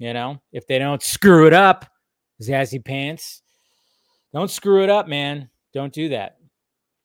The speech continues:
But I think it'll be all right. So I'm glad to hear that. I'm glad to hear that we're actually gonna be getting that. So that's good.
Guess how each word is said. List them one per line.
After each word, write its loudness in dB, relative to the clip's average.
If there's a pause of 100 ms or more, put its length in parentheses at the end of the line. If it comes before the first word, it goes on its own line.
(300)
But -14
I -8
think -8
it'll -4
be -6
all -4
right. -8
So -18
I'm -14
glad 0
to -4
hear -8
that. -16
I'm -20
glad -8
to -10
hear -8
that -8
we're -10
actually -12
gonna -14 (720)
be -4
getting -6
that. -12
So -14
that's -8
good. -16